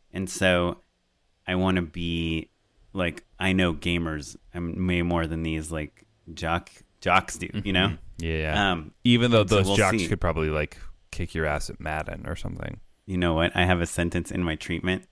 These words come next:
Speaker 1: that is, like, a bold line that says, "I'm a gamer, period." And then the next line is, like, "I'm not talking about playing Madden with, like, my college buds,
Speaker 2: Mm-hmm.
Speaker 1: <laughs> period. I'm talking about being a part of a thirty-person alliance that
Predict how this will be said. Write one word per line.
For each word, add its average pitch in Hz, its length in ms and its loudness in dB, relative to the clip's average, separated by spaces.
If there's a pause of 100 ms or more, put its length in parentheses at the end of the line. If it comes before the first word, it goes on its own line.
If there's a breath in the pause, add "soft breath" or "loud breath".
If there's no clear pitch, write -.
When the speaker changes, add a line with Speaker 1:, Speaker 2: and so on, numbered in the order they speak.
Speaker 1:
that 80 300 -6
is, 82 180 -6
like, 80 360 -2 (340 soft breath)
a 90 80 -12 (280)
bold 95 360 6
line 82 240 4
that 80 140 0
says, 82 260 -4
"I'm 98 180 6
a 92 40 4
gamer, 90 360 4
period." 95 420 4
And 95 140 2
then 90 100 4
the 87 80 0
next 90 260 4
line 92 200 2
is, 85 120 -2
like, 90 220 0 (260 soft breath)
"I'm 107 120 2
not 110 160 8
talking 101 260 6
about 87 240 4
playing 87 340 2
Madden 82 340 4
with, 80 140 -2
like, 85 140 -2
my 80 120 0
college 82 460 2
buds, - 380 -4
Speaker 2:
Mm-hmm. 87 320 -2 (140)
Speaker 1:
<laughs> - 140 -20
period. 92 380 2
I'm 104 120 2
talking 104 320 8
about 87 360 4
being 95 200 4
a 90 80 0
part 95 260 6
of 87 140 2
a 82 80 2
thirty-person 92 680 2
alliance 82 560 0
that 85 140 -6